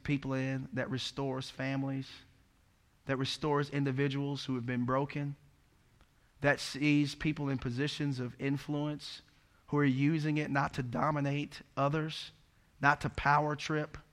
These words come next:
not to lord it over others and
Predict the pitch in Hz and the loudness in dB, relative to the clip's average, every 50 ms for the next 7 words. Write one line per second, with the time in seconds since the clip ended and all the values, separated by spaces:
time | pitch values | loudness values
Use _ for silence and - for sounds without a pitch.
0 | _ _ _ _ _ _ _ _ _ _ _ _ _ _ _ _ _ _ _ _ | _ _ _ _ _ _ _ _ _ _ _ _ _ _ _ _ _ _ _ _
1 | _ _ _ _ _ _ _ _ _ _ - 127 147 151 156 147 - - 156 143 | _ _ _ _ _ _ _ _ _ _ 2 6 8 8 8 8 6 2 2 2
2 | 135 123 - - - - - - _ _ _ _ _ _ _ _ _ _ - 120 | 2 0 -4 -8 -16 -20 -20 -20 _ _ _ _ _ _ _ _ _ _ -4 0
3 | 127 151 160 170 170 170 160 160 160 160 151 160 - 147 156 156 151 160 160 156 | 4 6 8 8 8 8 8 6 6 6 4 4 6 6 6 6 6 4 4 2
4 | 143 139 135 127 127 123 - | 2 0 0 0 -2 -2 -6